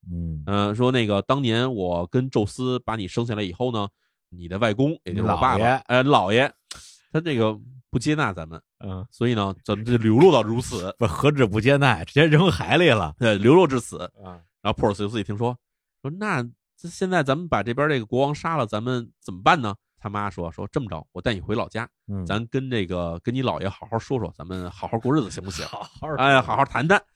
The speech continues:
Speaker 1: 嗯。
Speaker 2: 就这么着，这珀尔修斯带着他妈妈，俩人就反正坐船，还，当然还，其实还带着珀尔修斯新娶的媳妇儿啊，
Speaker 1: 嗯。
Speaker 2: 这媳妇儿就叫安德罗梅达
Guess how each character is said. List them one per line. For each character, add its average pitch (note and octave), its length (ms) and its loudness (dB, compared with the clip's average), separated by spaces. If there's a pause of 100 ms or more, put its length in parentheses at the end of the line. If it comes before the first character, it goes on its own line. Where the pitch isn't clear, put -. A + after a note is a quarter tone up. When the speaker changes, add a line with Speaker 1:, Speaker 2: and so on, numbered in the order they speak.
(100)
Speaker 1:
嗯。 F#2 300 -8
Speaker 2:
就 E3 80 -2
这 D4+ 160 2
么 D3+ 100 -2
着， A#2+ 320 4
这 B2+ 120 -4
珀 - 180 0
尔 G#2+ 60 2
修 C#3 120 -2
斯 C#3+ 80 -2
带 C3+ 120 -2
着 F#2+ 60 -8
他 A2+ 100 -10
妈 C#3 200 -2
妈， G2 140 -6 (240)
俩 - 100 -14 (140)
人 F#2 80 -10
就 F#2+ 100 -6
反 F2+ 160 -12
正 F#2 100 -12
坐 G2+ 220 -2
船， F2+ 340 -6
还， A#2 100 -10
当 C3 140 0
然 C#3 100 -2
还， C3 80 -6
其 - 160 -8
实 C3 60 -2
还 C3+ 100 -4
带 A#2+ 80 -6
着 G2 60 -4
珀 G2 120 -8
尔 F#2 60 -6
修 B2 120 -6
斯 B2+ 140 -4
新 D3+ 220 -8
娶 G2 160 -8
的 E2+ 80 -6
媳 F#2+ 200 -8
妇 D3 80 0
儿 B2 100 2
啊， F#2+ 60 -6 (240)
Speaker 1:
嗯。 F#2 100 -4
Speaker 2:
这 F#2+ 80 -2
媳 F2 160 -4
妇 G#2+ 80 -2
儿 G#2 40 -6
就 F#2+ 120 -6
叫 F2 120 -8 (100)
安 B2+ 120 -4
德 B2+ 80 -2
罗 B2 80 2
梅 D3+ 160 0
达 E3 140 0